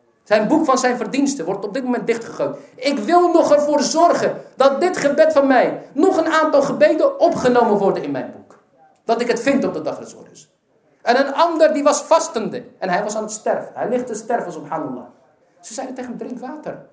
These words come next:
Hij zei, "Totdat de zon onder is gegaan. Dan pas." Hij wil niet zijn aanbidding verbreken, wilt hij niet. Al gaat hij dood. Maar zijn vasten neemt hij mee. Hij wil daarvoor beloond worden, subhanallah. En een ander die begon te huilen.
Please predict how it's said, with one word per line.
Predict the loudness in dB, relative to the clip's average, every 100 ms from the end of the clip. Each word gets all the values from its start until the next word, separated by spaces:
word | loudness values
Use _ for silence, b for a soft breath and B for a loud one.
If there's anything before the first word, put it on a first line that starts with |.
| _ -16
Hij | -14
zei, | -12
"Totdat | -12 -12 -12
de | -12
zon | -12 -12
onder | -12 -12
is | -16
gegaan. | -20 _ -20 _ _ _ _ _
Dan | -4 -4
pas." | -4 -12 -20 _ _ _ _
Hij | 0 2 2
wil | 2
niet | 4 6 4
zijn | 4 2 2 0
aanbidding | 0 2 0 0 2
verbreken, | 2 4 2 0 0
wilt | 2 2
hij | -2
niet. | -4 -10 -20 _ _ _ 0
Al | 0
gaat | 4 2 2
hij | -2
dood. | -2 -4 -12 -20 _ _ _ _ _
Maar | -4 -2
zijn | 0 0
vasten | 4 2 4 2
neemt | 2 0 -2
hij |
mee. | 0 0 -2 -10 _ _ -20 _
Hij | 0 2
wil | 4
daarvoor | 2 2 0
beloond | 2 0 0
worden, | -4 -6
subhanallah. | -12 -14 -16 -18 -20 _ _ _ _ _ _ _ b b
En | 0
een | 0 2
ander | 2 2 0
die | -2
begon | -4 -6
te | -2 2
huilen. | 2 2 -4